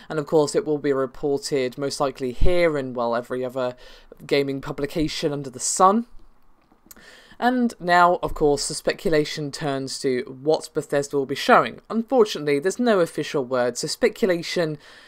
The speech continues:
and wild rumours is all we have, but obviously the next big project for Bethesda is rumoured to be Fallout four,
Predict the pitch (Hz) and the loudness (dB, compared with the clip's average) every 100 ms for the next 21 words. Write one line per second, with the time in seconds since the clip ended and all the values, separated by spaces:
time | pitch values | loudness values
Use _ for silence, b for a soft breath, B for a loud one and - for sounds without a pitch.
0 | B B - 147 135 135 165 190 175 160 | B B -6 -6 -6 4 8 10 8 6
1 | 135 - _ 143 160 180 156 139 131 - | 2 -8 _ -6 0 0 0 -2 -4 -8
2 | - b - 214 185 160 139 165 131 123 | -12 b -2 0 2 0 -2 -2 -2 -2
3 | - 180 - _ _ B B B B B | 0 -2 -2 _ _ B B B B B
4 | B B B 311 269 - 226 208 196 196 | B B B 2 2 4 6 6 4 0
5 | 160 - 160 180 147 135 - - 143 135 | 0 -2 0 0 2 0 -2 -6 -8 -2
6 | 151 143 147 143 156 147 165 196 185 151 | 0 0 -2 -2 -4 -2 2 2 2 -2
7 | - 151 143 135 127 - - 160 147 131 | -2 -6 -4 -4 -4 -10 2 4 4 2
8 | - - 151 113 | -4 -2 -2 -2